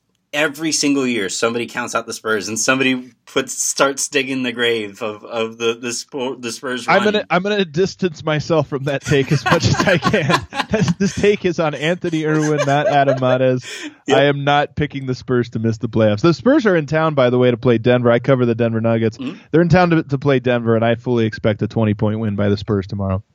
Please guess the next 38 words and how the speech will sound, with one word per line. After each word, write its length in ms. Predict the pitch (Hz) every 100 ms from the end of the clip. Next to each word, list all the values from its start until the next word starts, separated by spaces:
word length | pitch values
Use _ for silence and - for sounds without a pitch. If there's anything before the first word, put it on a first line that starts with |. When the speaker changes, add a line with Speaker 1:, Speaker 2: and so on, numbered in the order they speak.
| -
Speaker 1:
Yeah, 260 | 120 98 -
I 80 | 135
mean, 160 | 180
it's 400 | 175 139 143 -
weird 400 | 127 151 180 202
stuff. 360 | 175 - 139 135
Always, 440 | 131 143 143 139
y-, 260 | 113 123 123
they 380 | 127 123 123 139
seem 300 | 135 175 185
to 60 | 165
figure 280 | - 147 135
these 240 | 127 120
things 260 | 110 98 95
out, 220 | 90 - -
but 180 | 127 123 _ _ _ -
like 180 | 127 135
you 80 | 139
said, 260 | - 110
the, 80 | 113
the 180 | 113 117
schedule 480 | - 151 156 165 151
is, 180 | 139 -
is 160 | 131 120
kinda 260 | 127 120
daunting, 640 | 110 101 104 - 101 98 -
and 460 | 101 104 107 110 -
the 100 | 120
gut 300 | 117 143 -
check 300 | 131 117 -
that 180 | 110
you 80 | 113
get 300 | 104 104 -
from 420 | - 113 107 110 - -
just 240 | 120 -
learning 460 | 127 127 131 120 110
that 180 | 101 101 _ _ _ _ _ _ _
concretely 800 | 123 110 - 160 113 98 87